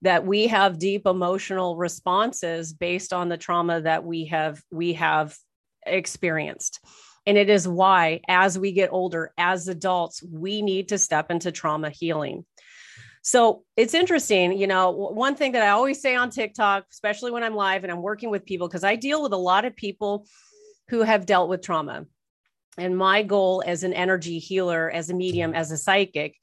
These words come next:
is to look at those energetically stuck places and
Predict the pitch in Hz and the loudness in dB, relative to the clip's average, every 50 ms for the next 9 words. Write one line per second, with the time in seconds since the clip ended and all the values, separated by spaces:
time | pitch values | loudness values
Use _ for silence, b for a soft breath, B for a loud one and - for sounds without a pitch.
0 | B B B B B B B _ - 208 208 202 208 - - 226 202 196 - - | B B B B B B B _ 4 4 4 2 0 -4 0 2 2 2 2 0
1 | 185 175 185 190 214 233 240 - 285 277 - 247 233 214 208 - - - 190 202 | -2 -2 -2 -2 -2 -2 -2 -4 -4 -4 -2 0 0 0 -2 -4 -6 -4 -4 -2
2 | 220 226 220 185 - - 196 190 196 202 202 - 196 190 185 175 - - - - | -2 -2 -4 -4 -4 -2 -2 0 0 -2 -4 -4 -4 -4 -4 -4 -6 -8 -4 -2
3 | 202 185 190 - - - - - 156 160 185 208 208 - 269 285 349 349 339 - | -2 -2 -2 -4 -12 -18 -12 -10 -8 -6 -6 -8 -6 -4 -2 -2 -2 -2 -4 -8
4 | - - B B B B B B B B - 185 185 | -10 -12 B B B B B B B B -6 -4 -4